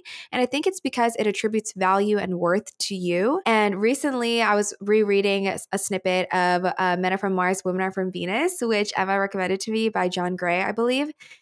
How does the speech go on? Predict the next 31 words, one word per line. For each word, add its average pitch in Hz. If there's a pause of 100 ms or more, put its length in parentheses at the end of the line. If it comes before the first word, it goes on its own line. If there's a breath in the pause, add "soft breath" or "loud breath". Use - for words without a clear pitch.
(140 loud breath)
And 220
it 214
was 226
saying 226
that 214
men 190
wanna 196
be 196
needed, 190
whereas 190
women 190
wanna 180
be 180
cherished. -
So 247
I 233
think, 262
like, 247
maybe 214
women 220
want 214
to 214
seem 208
successful 214
so 269
that 208
they're 185
cherished 202
and 202
they're 196
like, 185